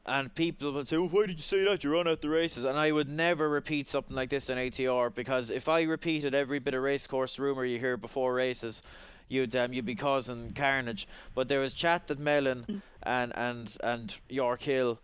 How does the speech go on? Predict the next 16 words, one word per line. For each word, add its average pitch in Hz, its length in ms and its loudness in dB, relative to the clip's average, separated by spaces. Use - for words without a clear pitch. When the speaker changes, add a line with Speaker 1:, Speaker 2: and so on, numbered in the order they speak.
Speaker 1:
that 123 80 -2
they 127 100 0
hadn't 135 300 -2
really 127 240 -2
been 120 160 -4
pleasing 123 380 -6
connections 127 500 -6
of 120 180 2
late. 120 440 -2
Um, 120 280 0
and 139 180 0
look, 143 120 0
sometimes 143 720 -2
that 127 200 -4
means 127 320 -4
nothing, 110 380 -4